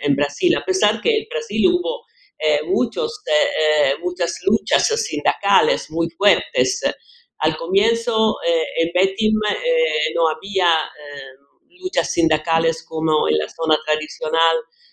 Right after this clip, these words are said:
eh, de las fábricas automotrices, pero después hubo varias luchas, eh, porque los salarios que se pagaban eran más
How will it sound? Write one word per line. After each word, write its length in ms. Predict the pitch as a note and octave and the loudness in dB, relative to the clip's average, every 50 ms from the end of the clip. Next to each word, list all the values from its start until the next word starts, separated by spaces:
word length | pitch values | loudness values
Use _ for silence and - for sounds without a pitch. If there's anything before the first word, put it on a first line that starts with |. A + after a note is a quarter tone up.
| _ _ | _ _
eh, 320 | - D#3+ D#3 D3+ D3 D3+ D3+ | -4 -2 0 2 0 0 0
de 80 | D#3+ D3+ | 0 0
las 140 | D#3 - - | 0 0 0
fábricas 580 | - D#3+ D#3 D#3 D#3+ D#3 D#3 D#3 D3 C#3+ - - | -2 -2 0 2 0 0 2 0 -2 -2 -4 -4
automotrices, 880 | D3 D3 - - D3+ D3+ D3+ D3 - - D#3+ D3+ D#3 - - - - - - | -6 -6 -6 -6 -6 -6 -6 -6 -4 -4 -2 -2 -2 -4 -8 -14 -16 -8 -4
pero 220 | F3+ F#3 G3+ G3+ | -2 0 0 0
después 500 | F#3+ E3+ F3 F3 - - F3 F3 G3 F#3+ - G3+ | 0 0 -2 -2 -4 -2 0 0 0 0 0 -2
hubo 240 | F#3 - E3 D#3+ D3+ | 2 4 4 4 2
varias 540 | D#3+ E3 F3 F#3+ F#3 F3+ F3 - - - - | 0 -2 0 2 2 2 0 -2 -8 -10 -4
luchas, 580 | E3+ F#3 G#3+ G#3+ - - G#3 G#3+ G#3+ - - - A3 A3 A3+ A3 - - - _ _ - | -2 0 0 0 0 2 0 0 0 -2 -4 -2 0 0 0 -2 -6 -14 -20 _ _ -4
eh, 280 | E3+ E3+ E3+ E3 D#3+ - - | 0 2 2 2 0 -2 -6
porque 220 | - E3+ - - F#3 | -12 -12 -6 0 2
los 160 | F3 F3 F3 | 4 4 2
salarios 540 | - E3+ E3 E3+ F3 F#3+ G#3+ G3+ F#3+ G3+ - | 0 -2 -2 0 2 2 2 2 0 -2 -6
que 100 | F3 E3+ | -10 -8
se 160 | - F3 - | -6 -6 -6
pagaban 680 | - D#3 D#3 D#3 E3+ F3+ F#3 G3+ G#3+ G#3+ G#3+ G#3+ G#3+ | -4 -6 -4 -2 0 0 2 2 2 0 0 0 -2
eran 340 | G3 C3 E3 D#3+ D#3+ D#3 D#3 | 0 0 0 0 0 -2 -4
más 200 | D#3 D#3 D#3 - | -4 -6 -6 -4